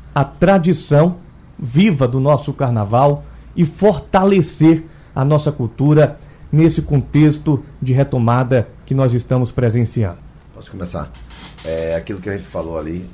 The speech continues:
Speaker 2: não sei se foi no primeiro ou foi no segundo bloco, eu acho que,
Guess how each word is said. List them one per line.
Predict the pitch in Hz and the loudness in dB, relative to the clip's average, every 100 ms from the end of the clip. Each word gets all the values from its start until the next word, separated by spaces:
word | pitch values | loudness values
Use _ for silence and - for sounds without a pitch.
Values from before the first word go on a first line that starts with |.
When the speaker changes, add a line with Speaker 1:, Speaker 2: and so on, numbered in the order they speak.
| - - - | -20 -20 -20
Speaker 2:
não | 71 | -20
sei | 73 | -20
se | - | -20
foi | 73 | -20
no | 69 | -18
primeiro | 73 69 69 | -18 -16 -18
ou | |
foi | - 71 | -18 -20
no | |
segundo | 67 69 67 69 65 60 60 57 | -20 -20 -18 -18 -18 -18 -20 -20
bloco, | 62 65 65 - - - - - - - - - | -20 -20 -20 -20 -20 -20 -20 -20 -20 -20 -20 -16
eu | 71 | -12
acho | 76 - | -12 -12
que, | - - 80 76 73 69 67 65 | -20 -16 -14 -12 -12 -12 -14 -16